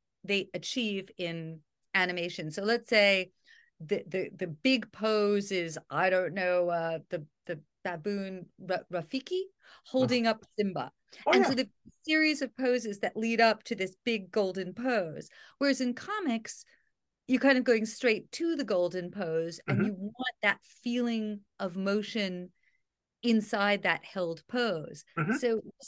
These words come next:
Speaker 1: uh, Alan is, I'm sorry, I'm going on and on about the
Speaker 2: That's
Speaker 1: art.
Speaker 2: fine. No, no,
Speaker 1: It's a
Speaker 2: please.
Speaker 1: visual medium. And, you know, so yes, I've obviously, I, I did a lot of work, but, you know, the, the thing that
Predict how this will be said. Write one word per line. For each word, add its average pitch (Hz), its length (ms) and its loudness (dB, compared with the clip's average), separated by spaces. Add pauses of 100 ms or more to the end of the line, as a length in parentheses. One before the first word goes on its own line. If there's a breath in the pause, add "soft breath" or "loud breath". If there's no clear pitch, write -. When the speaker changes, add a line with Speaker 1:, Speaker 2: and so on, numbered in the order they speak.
(240)
Speaker 1:
uh, 208 340 0 (460)
Alan 240 420 4
is, 214 400 -2 (180 soft breath)
I'm 247 120 2
sorry, 285 160 4
I'm 226 80 6
going 233 180 4
on 226 240 6
and 233 100 6
on 220 200 6
about 185 400 4
the 202 80 -2
Speaker 2:
That's 220 160 8
Speaker 1:
art. 277 240 8
Speaker 2:
fine. 196 160 -2
No, 262 160 4
no, 285 240 4
Speaker 1:
It's 302 120 2
a 262 40 2
Speaker 2:
please. 208 280 -2
Speaker 1:
visual 339 400 2
medium. 233 600 4 (100)
And, 208 420 0
you 240 120 -2
know, 214 100 0
so 208 200 -2
yes, 208 440 2
I've 208 220 2 (100)
obviously, 208 640 0 (100)
I, 190 280 0 (100)
I 190 380 0 (400 loud breath)
did 330 160 6
a 311 80 10
lot 269 240 8
of 226 120 6
work, 233 480 4
but, 208 200 0
you 240 80 2
know, 214 280 4
the, 214 260 -4
the 226 120 0
thing 254 220 2
that - 140 -2